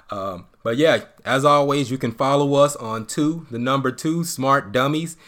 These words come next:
That's D U M M I E S on Instagram. So at two smart dummies or on Twitter at two smart dummies. If you wanna email us in long form and tell us how stupid I sound because I talk like Charles Barkley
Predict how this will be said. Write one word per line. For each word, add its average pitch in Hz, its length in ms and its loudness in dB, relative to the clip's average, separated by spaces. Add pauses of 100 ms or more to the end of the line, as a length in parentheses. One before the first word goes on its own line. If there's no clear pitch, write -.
(180)
That's 110 240 -8
D 123 220 -2
U 131 320 -2
M 131 220 -4
M 127 220 -6
I 127 320 0
E 123 220 -8
S 131 380 -8 (120)
on 117 200 -4
Instagram. 135 600 -8
So - 220 -8
at 131 280 -8
two 147 220 -4
smart 135 460 -6
dummies 139 440 -4 (460)
or 135 260 0
on 139 120 -2
Twitter 147 540 0
at 123 300 -4
two 131 200 -2
smart 127 400 -4
dummies. 135 380 -4 (300)
If 107 120 -12
you 113 140 -6
wanna 127 460 -2
email 135 420 2
us 131 300 0
in 113 340 -6
long 127 360 -2
form 127 340 -4
and 107 100 -8
tell 127 220 -6
us 120 80 -8
how 120 160 -4
stupid 139 560 -6
I 117 160 -2
sound 127 520 -8
because 113 220 -4
I 120 80 0
talk 127 300 -4
like 127 180 -2
Charles 131 320 -2
Barkley 135 580 -2